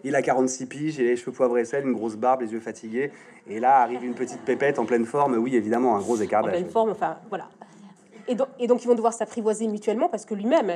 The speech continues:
Speaker 2: il a une sorte de, d'armure,
Speaker 1: Mm.
Speaker 2: euh, de, de carapace, euh,
Speaker 1: Ouais.
Speaker 2: invincible, parce que lui-même est un, est un être exilé aussi, euh, de tout point de vue.
Speaker 1: Il est naufragé.
Speaker 2: Il est naufragé,
Speaker 1: Sur
Speaker 2: oui,
Speaker 1: cette
Speaker 2: c'est
Speaker 1: île,
Speaker 2: ça.
Speaker 1: ouais.
Speaker 2: C'est ce que, c'est ce que, c'est ce que vous dites aussi. Donc, ce qui est très intéressant, c'est cette rencontre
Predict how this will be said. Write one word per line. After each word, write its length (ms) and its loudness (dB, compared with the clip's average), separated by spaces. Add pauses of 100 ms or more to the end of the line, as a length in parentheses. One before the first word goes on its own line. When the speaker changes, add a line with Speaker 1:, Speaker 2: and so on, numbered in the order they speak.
Speaker 2:
il 160 -4
a 180 2
une 140 -2
sorte 260 -2
de, 220 -2
d'armure, 480 0 (320)
Speaker 1:
Mm. 40 -4
Speaker 2:
euh, 140 0
de, 340 -4
de 120 -6
carapace, 580 0
euh, 320 0
Speaker 1:
Ouais. 100 -2
Speaker 2:
invincible, 540 0 (220)
parce 120 -12
que 80 -6
lui-même 280 2
est 180 2
un, 160 4
est 160 -2
un 80 4
être 160 0
exilé 340 0
aussi, 460 0
euh, 120 0 (340)
de 80 -4
tout 100 -4
point 160 0
de 80 2
vue. 320 -2
Speaker 1:
Il 80 -2
est 80 2
naufragé. 480 0 (220)
Speaker 2:
Il 120 -2
est 40 4
naufragé, 420 2
Speaker 1:
Sur 80 -2
Speaker 2:
oui, 60 0
Speaker 1:
cette 160 -4
Speaker 2:
c'est 80 -4
Speaker 1:
île, 60 -2
Speaker 2:
ça. 100 0
Speaker 1:
ouais. 100 -6
Speaker 2:
C'est 140 -6
ce 80 -10
que, 100 0
c'est 160 -6
ce 100 -8
que, 160 0
c'est 140 -4
ce 80 -6
que 80 -2
vous 100 0
dites 160 -2
aussi. 240 -2 (240)
Donc, 120 0
ce 60 -10
qui 60 -4
est 80 -6
très 240 -4
intéressant, 300 2
c'est 160 -6
cette 180 -6
rencontre 440 0